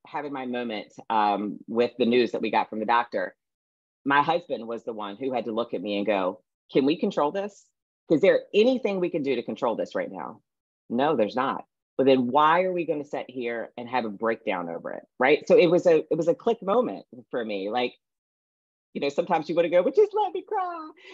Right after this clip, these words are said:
let me be." But sometimes it's like, "No, this is what it is. But what can I control? I'm just gonna keep doing my thing. I'm gonna keep doing my thing. I'm gonna take care of myself. I'm just gonna keep going." But we can find excuses to not take care of ourselves.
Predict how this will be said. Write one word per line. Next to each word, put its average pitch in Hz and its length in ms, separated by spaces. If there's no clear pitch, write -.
let 226 160
me 262 140
be." 240 260
But - 160
sometimes 285 380
it's 214 180
like, 220 160
"No, 214 420
this 190 300
is 202 260
what 190 180
it 202 140
is. 139 360
But 165 180
what 220 160
can 190 140
I 170 100
control? 123 580
I'm 139 80
just 151 160
gonna 151 100
keep 175 220
doing 135 180
my 170 80
thing. 311 360
I'm - 240
gonna - 60
keep 151 180
doing 151 120
my 143 60
thing. 190 160
I'm 165 60
gonna - 100
take - 140
care 214 120
of 208 60
myself. 190 420
I'm - 100
just 156 140
gonna 151 140
keep - 380
going." 110 460
But 151 180
we 262 180
can 269 180
find 156 300
excuses 107 800
to 143 100
not 139 360
take 139 200
care 131 180
of 110 80
ourselves. 101 640